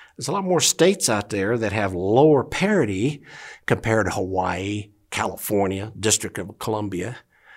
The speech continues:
which are wearing people out. They don't like to pay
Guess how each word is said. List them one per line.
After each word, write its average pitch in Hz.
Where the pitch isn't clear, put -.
which 131
are 123
wearing 135
people 135
out. 202
They 104
don't 117
like 123
to 113
pay 123